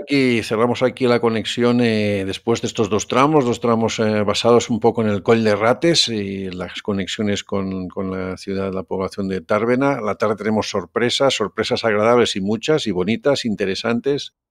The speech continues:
Arrancará a las cinco de la tarde y, y terminaremos, pues, ahí sobre más o menos las nueve y media, diez, vamos, depende de los, de la, de, de la, de la creación de, de la tabla de tiempos por, por controles horarios.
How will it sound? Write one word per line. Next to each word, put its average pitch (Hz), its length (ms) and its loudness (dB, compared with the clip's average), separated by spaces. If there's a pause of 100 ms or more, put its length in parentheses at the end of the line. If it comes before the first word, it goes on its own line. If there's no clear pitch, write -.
(460)
Arrancará 101 440 0
a 107 80 2
las 101 120 0
cinco 107 300 0
de 101 40 0
la 98 140 -2
tarde 127 680 0
y, 110 920 -4
y 90 40 -10 (280)
terminaremos, 95 640 -4
pues, - 180 -10
ahí 104 220 -6
sobre 104 320 -4
más - 180 -12
o 110 60 -10
menos 107 260 -6
las 95 220 -12
nueve 101 220 -4
y - 20 -4
media, 95 280 -4
diez, 101 280 -4
vamos, 92 260 -12
depende 104 420 2
de 98 100 0
los, 95 280 -6
de 110 220 -2
la, 101 240 0
de, 98 320 -2
de 98 120 -2
la, 98 300 -6 (560)
de 202 80 0
la 202 120 4
creación 120 580 2
de, 101 260 2
de 98 120 -4
la 95 100 -6
tabla 101 260 2
de 98 140 0
tiempos 104 460 -4
por, 95 280 -10
por 95 220 -12
controles 98 440 -6
horarios. 127 600 0